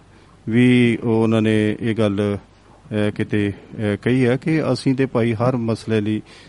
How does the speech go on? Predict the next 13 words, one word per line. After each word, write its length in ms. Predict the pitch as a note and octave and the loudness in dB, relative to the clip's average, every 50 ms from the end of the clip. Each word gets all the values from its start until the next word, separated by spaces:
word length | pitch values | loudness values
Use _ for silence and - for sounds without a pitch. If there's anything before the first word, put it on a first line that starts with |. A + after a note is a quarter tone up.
| - - - | -20 -10 -2
ਤਿਆਰ 300 | - A2 A2 A#2 B2+ B2+ | 2 4 4 6 6 4
ਹਾਂ, 160 | C3+ C3 C#3+ - - - - - - - - | 4 2 0 -2 -8 -16 -20 -20 -10 -4 -2
ਹੱਲ 220 | A#2 G#2+ G#2 G#2+ | 0 0 0 -2
ਲਈ 140 | G#2 A2+ A2 | -2 -2 -4
ਤਿਆਰ 300 | - - A2 G#2+ A2 A#2+ | -2 -2 0 0 2 2
ਹਾਂ। 160 | B2+ A#2 A#2+ A#2+ - - - - - - - | 0 0 -2 -4 -8 -16 -20 -20 -20 -14 -6
ਤੇ 120 | - A#2+ B2 | -4 -4 -2
ਸੋ 160 | - - C#3 | 0 0 -2
ਥੋੜ੍ਹਾ 300 | - - D#3+ E3+ F3 E3+ | 0 2 2 2 4 4
ਜਿਹੀ 160 | D3+ C3+ C3+ | 4 2 2
ਤੁਸੀਂ 400 | - C3+ A#2+ - - A#2+ A#2 G#2+ | 2 0 0 0 2 2 2 2
ਇਹਦੇ 200 | A2 B2 A#2 B2 | 2 0 0 0
ਬਾਰੇ, 360 | A2+ A#2 A2 G#2 G#2+ G2+ G2 | 2 2 2 2 2 2 0